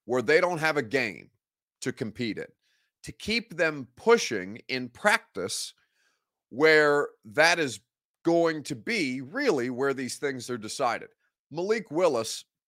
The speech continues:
and Will Levis, they probably have a pretty good grasp on where they stand in the pecking order. The coaching staff probably knows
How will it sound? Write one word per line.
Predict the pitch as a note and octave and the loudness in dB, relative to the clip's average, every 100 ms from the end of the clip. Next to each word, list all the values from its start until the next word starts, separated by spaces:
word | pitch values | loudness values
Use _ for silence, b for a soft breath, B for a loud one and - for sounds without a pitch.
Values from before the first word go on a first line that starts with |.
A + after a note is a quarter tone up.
| _ _ _ _ _ _ _ _ _ _ | _ _ _ _ _ _ _ _ _ _
and | C3+ C#3+ | -6 -2
Will | D3 D#3 D3+ | 2 2 4
Levis, | D3 A2+ A2 - - _ _ | 4 2 -4 -8 -16 _ _
they | D#3+ F#3+ | -2 -2
probably | - G3 F#3 E3 D3+ D3 C#3+ _ _ _ _ _ | 2 4 4 0 -4 -4 -6 _ _ _ _ _
have | - G3+ G3+ | -6 -2 -2
a | D#3 | -2
pretty | - A3+ F#3 | -6 -6 -6
good | B2+ D3+ D#3 A2+ | -6 -6 -6 -4
grasp | B2+ C3 C3 B2+ - _ _ _ _ - | 0 2 2 -2 -10 _ _ _ _ -4
on | C3 B2+ A2+ | -4 -2 -4
where | A#2 C#3+ D#3 | 0 2 2
they | C#3 C3 | 0 -2
stand | - - C3 B2+ A#2+ | -4 -6 -6 -4 -6
in | G#2+ | -8
the | |
pecking | G2 A#2+ G#2+ F#2+ | -6 -6 -6 -8
order. | D#2+ B1+ - _ _ _ | -16 -20 -20 _ _ _
The | B2 | -10
coaching | - F#3 G3+ C#3+ G#2 | 2 2 2 -4 -8
staff | - G#2 F2 - _ - | -6 -4 -4 -6 _ -2
probably | E3 D#3 D#3 B2+ C3+ | 2 2 0 -4 -6
knows | C#3 E3+ A2+ F2 A#2+ - | 0 2 2 -2 -10 -14